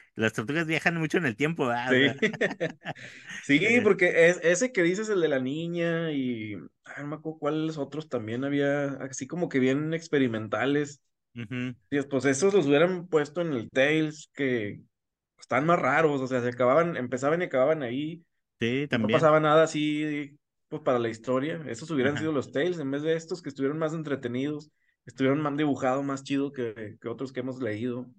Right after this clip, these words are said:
Speaker 1: Ándale, y sobre todo que, te digo, estos tienen un estilo más,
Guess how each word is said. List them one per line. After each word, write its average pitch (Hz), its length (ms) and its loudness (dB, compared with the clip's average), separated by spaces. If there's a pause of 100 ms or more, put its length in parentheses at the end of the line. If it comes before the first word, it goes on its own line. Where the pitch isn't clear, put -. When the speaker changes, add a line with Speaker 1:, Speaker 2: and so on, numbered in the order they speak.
Speaker 1:
Ándale, 147 440 4
y 135 60 0
sobre 147 220 4
todo 220 240 -4
que, 139 260 0
te 139 140 -4
digo, 139 160 2
estos 202 320 -4
tienen 196 320 -2
un 202 160 -2
estilo 190 360 -2
más, 185 320 -2